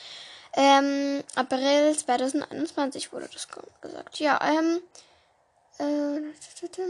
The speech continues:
okay. Ähm, es gibt das. Ich hab die Leseprobe tatsächlich noch gar nicht gelesen.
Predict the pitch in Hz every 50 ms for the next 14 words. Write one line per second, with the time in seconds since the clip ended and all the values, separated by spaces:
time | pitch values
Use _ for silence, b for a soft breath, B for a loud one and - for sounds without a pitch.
0 | 359 359 370 359 359 359 359 311 302 - - 311 294 277 - 330 311 320 320 311
1 | 311 330 b b b b b b b _ _ _ _ _ _ _ _ _ _ _
2 | _ _ _ _ _ _ _ - 277 277 277 277 294 302 311 311 _ - - 349
3 | 359 370 440 427 427 381 311 269 247 - B B B B B B B B - 302
4 | 302 302 302 302 302 302 302 - - 294 - - 302 302 302 _ - - - -
5 | _ _ _ _ _ 233 233 - 262 277 302 330 320 - - B B B B B
6 | B B B - 277 339 311 311 - 294 285 285 285 277 - - 262 285 294 269
7 | 262 - 285 247 262 262 269 254 262 269 269 247 240 240 - _ - 233 226 247
8 | - - - 294 294 311 349